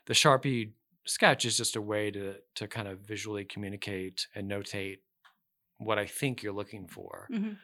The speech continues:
Speaker 1: And then we kinda land up, and then I do a proper, really, like, an architect's plan of, like, this is the, this is, this is what you're gonna see as a, as a stitch.
Speaker 2: Right.
Speaker 1: And there's no surprise with it. It's what you see is what you're gonna
Speaker 2: <laughs>
Speaker 1: get.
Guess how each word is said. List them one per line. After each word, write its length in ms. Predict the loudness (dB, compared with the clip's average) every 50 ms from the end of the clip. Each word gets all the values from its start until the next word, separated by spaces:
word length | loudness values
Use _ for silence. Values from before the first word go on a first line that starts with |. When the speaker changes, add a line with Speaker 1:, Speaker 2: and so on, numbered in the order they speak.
| -20 _ -14 _ -4
Speaker 1:
And 160 | -2 0 0
then 80 | 0 -2
we 100 | -2 -2
kinda 240 | -2 -2 -2 -2
land 320 | -2 -2 0 0 0 0 0
up, 220 | 0 0 -2 -2
and 120 | -4 -4 -2
then 120 | -2 0
I 260 | 0 0 0 -2 -4 -10 -18 -20 -20 -20 -20 -20 -20 -20 -20 -20 -20 -14 _ 0
do 120 | 4 4
a 60 | 4 4
proper, 360 | 4 4 4 4 4 2 -2
really, 380 | 0 0 0 0 0 0 -2 -6 -10 -14 -18 -20 -20 _ _ _ _ _ _ _ -8
like, 180 | -6 -4 -4 -4
an 80 | -2 -2
architect's 460 | 0 0 0 -2 -4 -6 -6 -8 -10
plan 440 | -2 0 2 4 6 6 6 6 4
of, 100 | 2 0
like, 320 | 2 0 0 -2 -6 -12
this 300 | -14 -8 -4 -2 0 0
is 180 | 0 -2 -2 -4 -6 -8
the, 80 | -8 -4
this 200 | -2 -2 0 0
is, 100 | -2 -2 -4 -6
this 200 | -6 -4 0 2
is 160 | 2 2 2
what 160 | 0 -2 -2
you're 80 | -2 -2
gonna 160 | -2 -2 -2
see 280 | -2 -2 -2 -2 -2 -2
as 160 | -4 -4 -4
a, 240 | -4 -6 -6 -8 -10 -14 _ -10
as 160 | -8 -8 -6
a 60 | -4
stitch. 560 | -4 -4 -2 -4 -4 -6 -4 -2 -2 -2 -2 -4 -6
Speaker 2:
Right. 240 | -4 -2 -2 -4 -2 0
Speaker 1:
And 140 | 2 4 4
there's 180 | 4 4 4 4
no 240 | 6 6 6 6
surprise 800 | 4 2 0 -2 -2 0 2 2 2 0 0 -2 -2 -2 -2 -2
with 180 | -4 -4 -4 -4
it. 140 | -4 -6 -6
It's 300 | -6 -4 -2 -2 -2 0 2
what 160 | 2 2 2
you 60 | 4
see 280 | 4 6 6 6 6 6
is 140 | 4 6 10
what 180 | 10 10 10
you're 80 | 12 12
gonna 180 | 12 10 12 10
Speaker 2:
<laughs> 0 |
Speaker 1:
get. 400 | 8 6 6 4 -2 -6 -6